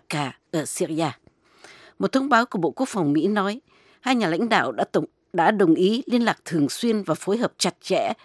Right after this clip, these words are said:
giữa các thành viên trong liên minh chống nhà nước Hồi giáo để bảo đảm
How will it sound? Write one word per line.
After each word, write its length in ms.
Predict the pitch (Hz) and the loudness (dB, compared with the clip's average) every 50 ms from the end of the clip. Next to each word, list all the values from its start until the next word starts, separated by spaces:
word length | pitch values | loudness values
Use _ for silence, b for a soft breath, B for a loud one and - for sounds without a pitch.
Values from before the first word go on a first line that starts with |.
| b b b - | b b b -12
giữa 220 | - - 202 196 233 - | -4 0 0 0 0 0
các 160 | - - - | -4 -8 -6
thành 240 | - 196 156 147 139 | -2 -2 0 0 2
viên 180 | 175 220 220 202 | 2 2 2 2
trong 200 | - 220 220 208 | 0 -2 0 0
liên 220 | 214 208 208 214 | 0 0 0 2
minh 160 | 214 208 202 185 | 2 0 0 0
chống 200 | - 202 185 226 | 0 0 0 0
nhà 80 | 254 190 | 2 2
nước 200 | 143 170 208 - | 2 2 2 2
Hồi 140 | - 165 147 | 0 -2 -2
giáo 360 | - - 160 160 165 175 190 B B B B B B B - | -2 0 0 0 0 -2 -6 B B B B B B B 0
để 100 | 170 170 | 0 2
bảo 180 | 135 139 151 156 | 4 2 2 2
đảm 300 | 147 143 143 127 120 | 4 2 2 2 0